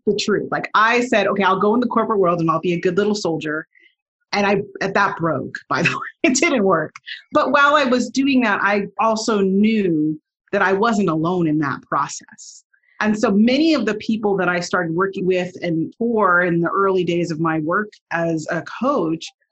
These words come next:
were people who were my colleagues, who I could see in them what I felt in myself.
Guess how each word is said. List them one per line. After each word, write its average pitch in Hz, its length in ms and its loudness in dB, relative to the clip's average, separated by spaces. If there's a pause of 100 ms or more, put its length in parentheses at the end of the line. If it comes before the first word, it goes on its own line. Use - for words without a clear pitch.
(380)
were 226 320 2
people 214 560 0
who 233 120 0
were 220 160 4
my 208 180 4
colleagues, 175 640 -2
who 208 120 2
I 202 140 4
could 202 260 0
see 180 720 0 (420)
in 214 300 2
them 175 640 0
what 196 180 2
I 190 180 0
felt 190 360 0
in 165 100 0
myself. 156 540 -4